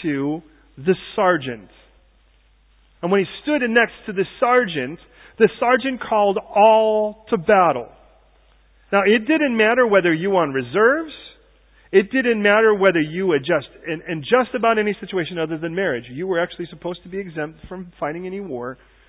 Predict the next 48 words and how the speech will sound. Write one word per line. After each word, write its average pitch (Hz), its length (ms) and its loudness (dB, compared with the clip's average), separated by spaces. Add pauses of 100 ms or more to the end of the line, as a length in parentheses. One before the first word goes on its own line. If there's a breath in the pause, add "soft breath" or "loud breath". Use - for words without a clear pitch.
(240 soft breath)
for 160 200 -4
a 143 60 -4
year, 123 420 -10 (680)
from 123 160 -16
get, 117 120 -16
just 120 220 -14
getting 113 220 -14
married. - 260 -20 (1080)
Now, 127 180 -2
I 123 40 -4
don't 131 120 -10
know 120 100 -6
whether, 117 440 -6
you 131 100 -12
know, 117 80 -12
you 120 120 -14
could 120 120 -18
decide 120 340 -14
for 123 60 -20
yourself 147 480 -8
whether 123 220 -10
that's 120 240 -10
because 120 220 -12
you 120 100 -8
have 117 80 -8
your 113 120 -10
own 113 120 -12
battles 113 380 -10
to 123 120 -18
fight 117 260 -12
as 110 100 -16
a 120 40 -18
newlywed 156 560 -6
or 123 160 -10
whether 120 240 -12
that's 113 300 -14
because 120 260 -18
God 113 180 -14
just 110 160 -20
wants 110 220 -20
you 113 80 -20
to 104 60 -20
have 113 140 -20
that 113 140 -18
year 135 280 -12
with 117 160 -20
your 120 120 -20
bride. 123 320 -20